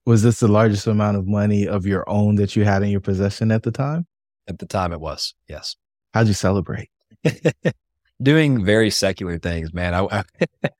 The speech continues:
Speaker 2: my, it was around my birthday when this happened. So my wife took me out to a really nice dinner and she was like, "I, man, this was really cool." And then kinda hit home 'cause, like,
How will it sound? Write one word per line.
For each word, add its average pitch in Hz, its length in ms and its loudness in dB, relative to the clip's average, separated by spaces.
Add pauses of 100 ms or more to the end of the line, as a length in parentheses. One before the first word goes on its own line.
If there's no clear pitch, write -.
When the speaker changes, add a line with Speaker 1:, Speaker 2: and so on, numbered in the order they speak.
(420)
Speaker 2:
my, 104 240 2
it 107 180 -2
was 107 140 -2
around 110 180 2
my 104 100 -2
birthday 92 480 -4
when 87 140 -10
this 82 140 -8
happened. 92 340 -6
So - 100 -8
my 90 140 -4
wife 92 340 0
took 95 160 -8
me 92 160 -6
out 90 180 -2
to 98 100 -8
a 92 40 -6
really 92 280 0
nice 90 320 -2
dinner 92 400 -4
and 90 120 -8
she - 140 -10
was 90 140 -8
like, 87 160 -2
"I, 95 100 0
man, 101 460 -6
this 113 160 -2
was 113 120 -4
really 104 200 2
cool." 107 400 0
And 92 160 -4
then 92 120 -4
kinda 92 220 -2
hit 92 140 -2
home 95 200 -2
'cause, 92 160 -4
like, 92 220 -4